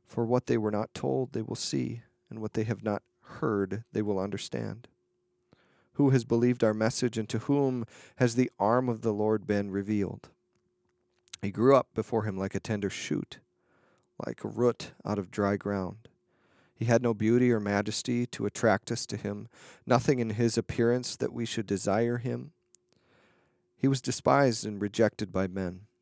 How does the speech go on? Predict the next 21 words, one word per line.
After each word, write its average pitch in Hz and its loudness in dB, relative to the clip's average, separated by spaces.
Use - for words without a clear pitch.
a 110 -4
man 110 2
of 104 0
sorrows, 107 0
familiar 123 0
with 113 -10
suffering. 117 -2
Like 123 -4
one 127 2
from 113 -12
whom 123 -8
men 117 -2
hide 117 0
their 107 0
faces, - -6
he 120 -4
was 113 -2
despised, 104 -6
and 113 -10
we 120 -2
esteemed 120 -4